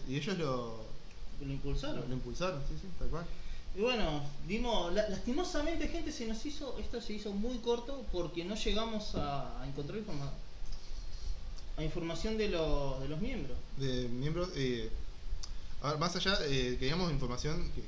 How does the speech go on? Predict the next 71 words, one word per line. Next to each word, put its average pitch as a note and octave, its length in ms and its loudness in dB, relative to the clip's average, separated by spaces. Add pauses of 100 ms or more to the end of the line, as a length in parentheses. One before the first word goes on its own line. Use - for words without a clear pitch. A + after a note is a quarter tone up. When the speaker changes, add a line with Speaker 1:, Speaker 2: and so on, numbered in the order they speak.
Speaker 1:
que C3 60 -4
valiera C#3+ 280 4
la B2 60 2
pena, D3+ 220 0
porque A2+ 220 -2
si A#2+ 320 0
Speaker 2:
Claro, A#2+ 160 2
no, A3+ 160 6
no B3 140 4
te C4 80 6
Speaker 1:
no B3+ 60 8
Speaker 2:
voy B3+ 100 10
Speaker 1:
te A3+ 80 12
Speaker 2:
a G#3 60 12
decir, G#3+ 300 6
sí, A#3+ 220 2
nació, B3 520 2
no G#3+ 100 0
sé, G#3 260 0
el F3 80 0
dos A3+ 140 2
de A#3+ 60 -4
noviembre A3 420 0
de G3+ 60 0
mil G3+ 120 2
novecientos F#3+ 380 -2
ochenta C#3+ 180 -2
y C3+ 60 -2
ocho. - 160 0 (400)
Speaker 1:
Y C3+ 200 2
claro, D3 300 2
se, D3 180 2
se C#3 120 2
compró C#3+ 220 0
un G3 60 2
caniche E3 360 2
la C3+ 80 0
semana C#3 260 2
pasada, C3+ 520 0
Speaker 2:
Claro. D3 340 4
Speaker 1:
¿qué E3 80 0
te, - 80 -4
qué D3+ 80 -6
mierda D3+ 160 0
te - 60 -2
importa? D#3+ 300 2
Speaker 2:
Vos, G#3 140 8
vos A#3+ 140 4
Speaker 1:
Sí. B3 80 4
Speaker 2:
imaginate, A#3 480 2
los F3 200 2
im-, G3 200 2
vos A3 160 4
imaginate A#3+ 360 0
que F#3 60 0
la E3+ 60 -2
información F3+ 420 -2
que C4 60 -6
encontramos A3+ 500 -2
era D#3+ 160 2
que D3+ 60 -2
el C#3 60 -6
cantante A3 320 -4
tenía G#3 220 -2
una F#3+ 120 0
barba G#3 180 2
de F#3 80 0
treinta D#3 240 2
y D#3 40 -4
cinco E3+ 200 -4
centímetros. C3 480 -2